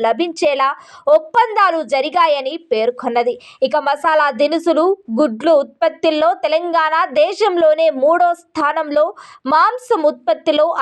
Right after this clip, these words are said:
ఐదో స్థానంలో నిలిచినట్లు ఆ నివేదిక పేర్కొన్నది. స్వరాష్ట్రంగా ఏర్పడినప్పటి నుంచి తెలంగాణ ఆర్థిక అభివృద్ధికి సేవల రంగం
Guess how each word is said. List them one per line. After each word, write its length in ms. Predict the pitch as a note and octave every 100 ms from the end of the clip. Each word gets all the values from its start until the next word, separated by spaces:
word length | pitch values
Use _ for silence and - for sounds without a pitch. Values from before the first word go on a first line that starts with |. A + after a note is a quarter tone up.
| B3+
ఐదో 180 | D4+ F#4 F#4
స్థానంలో 500 | - D4+ E4 F#4 F4+ C#4+ B3+
నిలిచినట్లు 580 | D4 - F4+ E4 E4+ G4+ - B3
ఆ 60 | A#3+ B3
నివేదిక 440 | B3+ E4 G#4 A4 A#4+ D#4
పేర్కొన్నది. 600 | A#3 A3+ A#3 A3 A3+ A#3 - -
స్వరాష్ట్రంగా 840 | D#4+ D#4+ F#4+ G#4 - F#4+ F4+ F4 D#4+ C#4 E4
ఏర్పడినప్పటి 760 | F4 E4+ E4+ D#4 D4+ D#4+ D#4+ D#4+
నుంచి 280 | D4 G4+ E4 D#4
తెలంగాణ 520 | D#4 E4 F4+ F4 E4 D#4+ F#4+ D4+ D#4
ఆర్థిక 340 | F#4+ F#4+ E4+ D4
అభివృద్ధికి 560 | C#4 F#4 D#4+ - - E4+ G4 F#4+
సేవల 340 | E4 F#4 F#4+ F4
రంగం 280 | D#4 D4+ D#4+